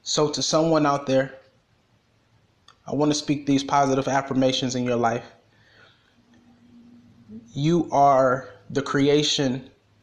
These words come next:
of the Creator, who is infinite in all of his ways. He is a supplier, giver of life.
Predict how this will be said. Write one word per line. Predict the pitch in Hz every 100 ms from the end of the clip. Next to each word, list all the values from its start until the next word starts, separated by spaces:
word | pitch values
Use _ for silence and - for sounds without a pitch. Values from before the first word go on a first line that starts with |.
| - - - -
of | 131 123
the | 123
Creator, | 143 135 143 147 139
who | 143 143 135 -
is | 127 123 117 113 - -
infinite | 156 - 147 139 135 135 - _ _ _ -
in | 123
all | 135 135
of | 135
his | 135 120
ways. | 123 131 131 127 - - - _ _ _ _ _ _ _ _ _ _ _ _ _ _ _ -
He | 123
is | 117
a | 123
supplier, | - - 151 143 143 135 135 - _ _ _ _ _ _ _ _ _ _ _ _ _ _ _ _ _ - 131
giver | 131 143 131
of | 123
life. | 127 135 135 131 -